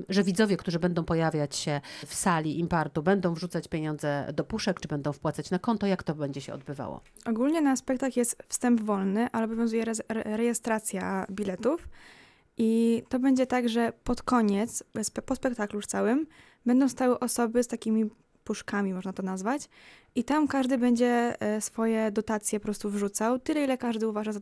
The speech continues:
Speaker 2: za rozsądne. No i potem zobaczymy, ile nam się uda uzbierać i mam nadzieję, że jak najwięcej, bo wiadomo, że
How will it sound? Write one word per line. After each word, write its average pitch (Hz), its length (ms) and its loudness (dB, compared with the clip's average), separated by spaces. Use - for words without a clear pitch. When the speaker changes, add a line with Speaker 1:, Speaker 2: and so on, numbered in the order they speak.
Speaker 2:
za 214 100 0
rozsądne. 202 600 0
No 269 180 4
i 330 80 0
potem 294 260 4
zobaczymy, 262 400 4
ile 247 120 4
nam 226 140 4
się - 140 -6
uda 214 420 0
uzbierać 196 640 0
i 220 40 0
mam 214 120 4
nadzieję, 202 360 2
że 202 80 0
jak 196 160 0
najwięcej, 196 520 2
bo 185 160 -8
wiadomo, 185 460 -4
że 175 260 -4